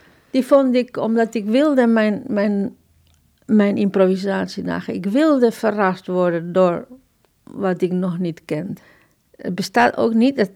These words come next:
dat, dat staat in het rapport, stond, "Het filmplan belooft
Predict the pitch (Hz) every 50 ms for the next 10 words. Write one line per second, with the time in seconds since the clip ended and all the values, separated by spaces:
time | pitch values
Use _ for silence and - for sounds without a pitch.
0 | _ - 180 170 - _ - 185 185 - - - 180 170 170 180 170 165 160 165
1 | 165 160 165 160 147 147 - - 208 220 247 269 - - - - - - - _
2 | _ _ _ _ _ _ _ - - _ _ - - - - _ - - 165 175
3 | 180 190 185 - - - _ _ _ _ _ _ _ _ _ _ _ _ _ _
4 | _ _ - - - 185 - - - 262 277 302 302 285 277 294 277 277 269 269
5 | 247 226 - - 185 196 214 226 247 269 254 - - _ _ _ -